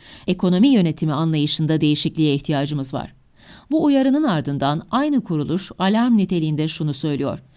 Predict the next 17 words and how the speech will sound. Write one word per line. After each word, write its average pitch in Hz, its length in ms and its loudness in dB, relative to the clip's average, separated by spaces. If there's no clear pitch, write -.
"Üretim 185 420 0
ve 247 120 0
ticaret 165 560 -2
durma 165 240 0
noktasına 151 520 -4
geldi." 139 400 -4
Bu 294 80 -2
tespit 302 460 -2
kriz 240 280 2
ötesi 185 360 -2
bir 147 120 -2
tespit. 135 500 -8
Ekonominin 160 560 -2
çöküşe 180 460 -4
doğru 160 220 0
gittiğini 143 420 -4
anlatıyor. 135 480 -6